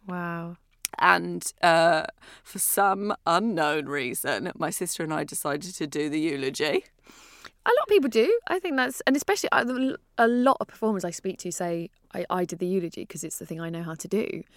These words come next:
Speaker 1: I know how to stand up in front of people." Like, that's not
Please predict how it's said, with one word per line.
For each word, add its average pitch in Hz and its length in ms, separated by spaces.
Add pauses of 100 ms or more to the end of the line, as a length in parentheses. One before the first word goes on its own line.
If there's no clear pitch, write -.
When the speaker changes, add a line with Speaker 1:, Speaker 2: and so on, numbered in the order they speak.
(260)
Speaker 1:
I 190 100
know 185 180
how 185 100
to - 120
stand 175 260
up 165 140
in 165 40
front 196 220
of - 80
people." - 500 (240)
Like, 175 180
that's - 280
not 175 160